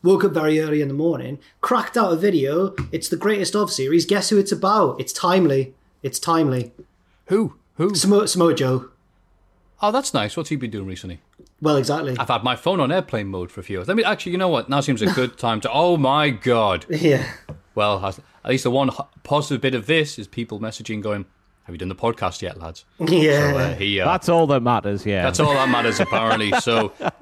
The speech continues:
Speaker 2: it's segue right into, before obviously getting to WrestleMania N X T TakeOver. The news. We'll go through the list of people, give our thoughts, but to be bloodletting,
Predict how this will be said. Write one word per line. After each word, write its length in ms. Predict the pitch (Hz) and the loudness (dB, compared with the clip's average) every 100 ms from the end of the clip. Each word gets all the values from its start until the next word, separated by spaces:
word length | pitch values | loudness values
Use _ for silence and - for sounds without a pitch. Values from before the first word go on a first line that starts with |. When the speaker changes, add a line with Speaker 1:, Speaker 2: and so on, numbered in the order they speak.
| - - | -20 -14
Speaker 2:
it's 140 | - - | -6 -2
segue 600 | - 160 139 143 135 117 | 0 2 4 2 2 2
right 240 | 143 139 | 2 2
into, 220 | 127 123 | -2 -2
before 220 | - 127 | 0 0
obviously 200 | 117 - | 0 -2
getting 200 | 110 110 | -4 -4
to 60 | 104 | -4
WrestleMania 440 | 107 - 113 107 | -6 -4 -6 -4
N 100 | 101 | -6
X 140 | 98 - | -8 -10
T 120 | 98 | -12
TakeOver. 460 | - 110 113 117 - _ _ _ _ _ _ - | -8 -4 -2 -2 -4 _ _ _ _ _ _ 0
The 100 | 196 | 2
news. 560 | 185 160 98 85 - - _ _ _ _ - - - _ _ _ _ _ _ _ | 2 2 0 -4 -14 -20 _ _ _ _ -20 -20 -20 _ _ _ _ _ _ _
We'll 80 | 127 | -2
go 180 | 123 165 | 2 2
through 140 | 147 | 2
the 80 | 151 | 2
list 220 | 147 143 | 2 0
of 100 | 123 | -2
people, 360 | - 143 147 175 | 0 0 0 -4
give 180 | - 90 | -4 -8
our 100 | 82 | -8
thoughts, 440 | - 104 107 - _ _ _ _ _ | -4 -4 -4 -10 _ _ _ _ _
but 300 | 92 90 - _ _ _ _ | -10 -10 -12 _ _ _ _
to 80 | - | -8
be 320 | 101 101 95 - _ _ - | -6 -4 -6 -12 _ _ -14
bloodletting, 600 | 95 120 135 131 131 156 | -2 0 2 2 0 -4